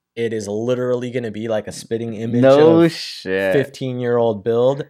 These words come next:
Speaker 1: and I'm
Speaker 2: Good,
Speaker 1: just
Speaker 2: man.
Speaker 1: documenting each thing, and, um, it's a car that I have a lot of parts for.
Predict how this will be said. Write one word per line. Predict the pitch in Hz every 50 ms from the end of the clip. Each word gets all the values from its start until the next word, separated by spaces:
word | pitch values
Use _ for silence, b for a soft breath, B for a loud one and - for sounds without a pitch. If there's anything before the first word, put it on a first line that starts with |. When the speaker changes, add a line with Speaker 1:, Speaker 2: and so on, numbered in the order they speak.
| _
Speaker 1:
and | - 113 110 104
I'm | 95
Speaker 2:
Good, | 92 90
Speaker 1:
just | 87 85 85
Speaker 2:
man. | 85 87 113 120 -
Speaker 1:
documenting | - 135 127 123 127 127 123 113
each | 117 120 107 - -
thing, | - 117 117 120 127
and, | 113 95 - b b b b b b b b b _
um, | 110 113 107 104 92 82 - _ _ _ _ _ _
it's | - 131 - 151
a | 139
car | - - - 123 139 165
that | 170 156
I | 139
have | 127 131 131 135
a | 135
lot | 127 123 120
of | 107 92 - _
parts | - - - 185 208 - - -
for. | - _ 98 92 80 - - _